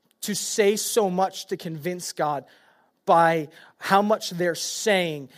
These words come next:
that he should listen to them. He's, he's saying, "Look, look, God knows what you need. You know what you need.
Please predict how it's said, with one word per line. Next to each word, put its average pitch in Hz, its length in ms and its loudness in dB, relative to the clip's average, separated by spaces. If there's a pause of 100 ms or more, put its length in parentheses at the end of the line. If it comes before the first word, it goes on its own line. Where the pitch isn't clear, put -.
(100)
that 143 120 -6
he 175 120 -8
should 160 220 -10
listen 135 320 -8
to - 120 -20
them. 110 220 -20
He's, 214 220 -14
he's 175 280 -12
saying, 190 220 -6
"Look, 156 180 -6
look, 151 180 -12
God 214 240 -2
knows 175 280 -8
what 135 100 -14
you 131 120 -20
need. - 300 -20 (280)
You 247 300 2
know 220 420 6 (200)
what 175 240 0
you 170 200 -6
need. 139 300 -10